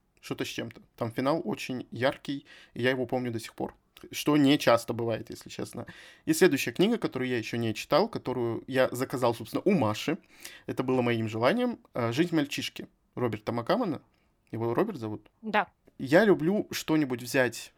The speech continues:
Speaker 1: ну, попросить у Маши подарить, что-нибудь такое, чего я, наверное, не читал, что-нибудь новенькое как будто бы, потому что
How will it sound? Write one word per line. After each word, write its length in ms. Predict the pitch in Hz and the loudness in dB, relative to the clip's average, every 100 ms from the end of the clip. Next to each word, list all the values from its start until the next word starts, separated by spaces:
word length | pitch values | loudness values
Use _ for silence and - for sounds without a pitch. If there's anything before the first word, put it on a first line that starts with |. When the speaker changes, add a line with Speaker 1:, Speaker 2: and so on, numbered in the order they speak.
| - | 0
Speaker 1:
ну, 100 | 151 | 2
попросить 440 | 131 131 - 123 | 2 -2 -6 -6
у 20 | |
Маши 240 | 120 117 - | -2 -2 -4
подарить, 480 | 117 120 160 269 - _ - _ | -2 -2 -2 -6 -14 _ -20 _
что-нибудь 420 | - 160 156 135 - | -4 0 2 0 -6
такое, 380 | 117 170 240 | 2 2 2
чего 480 | - 127 120 175 185 | -2 -6 -2 -2 -2
я, 160 | - 135 | 0 0
наверное, 300 | 143 131 123 | 2 0 -2
не 100 | 120 | -4
читал, 340 | 113 - 208 | -6 -4 -4
что-нибудь 540 | 254 - 151 139 123 - | -4 -6 -6 -6 -10 -10
новенькое 560 | 135 135 113 104 - 113 | 0 2 4 0 -4 -10
как 120 | 117 | -8
будто 280 | 117 117 117 | -8 -6 -4
бы, 260 | 117 240 311 - | 2 2 2 -10
потому 340 | 135 113 139 | -6 -2 -2
что 480 | 226 - 156 156 143 | -4 -4 -2 -2 -4